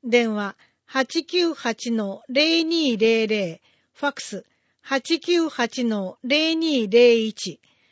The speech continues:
郵便番号、五七三の零零四二、村野西町五の一の三零七。キューアールコードがあります。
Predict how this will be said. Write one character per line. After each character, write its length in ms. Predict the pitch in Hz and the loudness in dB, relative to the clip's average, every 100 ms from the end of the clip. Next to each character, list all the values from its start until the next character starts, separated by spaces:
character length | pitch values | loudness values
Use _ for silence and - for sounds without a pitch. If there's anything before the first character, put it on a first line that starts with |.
| _ _ _ - | _ _ _ -6
郵 200 | 277 320 | -2 0
便 240 | 339 330 | 0 0
番 260 | 320 311 254 | -2 -2 -2
号、 320 | 208 180 165 _ _ _ _ 269 | -4 -6 -10 _ _ _ _ -4
五 280 | 277 330 349 | -2 0 0
七 340 | 330 294 226 | 0 0 -2
三 340 | - 240 226 | -4 -4 -2
の 300 | 220 214 208 - | -2 -4 -8 -8
零 320 | 262 302 320 | -2 0 0
零 340 | 330 320 247 220 | 0 2 2 2
四 300 | 240 240 240 | 0 0 0
二、 320 | 226 190 165 _ _ _ _ - | -2 -4 -8 _ _ _ _ -8
村 320 | 269 320 330 | -4 -2 -2
野 200 | 269 233 | -2 0
西 340 | 226 240 - | 0 0 -2
町 500 | 262 220 - 196 185 _ | -4 -4 -8 -12 -12 _
五 240 | - 269 330 | -10 -4 -2
の 280 | 320 240 220 | -2 -2 -4
一 260 | 226 302 | -4 -4
の 220 | 285 214 | -2 -4
三 340 | 202 277 285 302 | -4 -2 -2 0
零 240 | 294 254 | 2 2
七。 400 | 202 208 196 160 _ _ _ _ _ _ _ _ | 0 -6 -6 -10 _ _ _ _ _ _ _ _
キ 140 | - 311 | -2 0
ュ 140 | 349 | 2
ー 100 | 339 | 0
ア 20 | |
ー 40 | 330 | 0
ル 120 | 339 | -4
コ 200 | - 339 | -4 -2
ー 40 | |
ド 140 | 269 220 | -2 -4
が 100 | 196 | -4
あ 60 | |
り 120 | 185 180 | -8 -8
ま 120 | 202 | -8
す。 300 | - - | -10 -16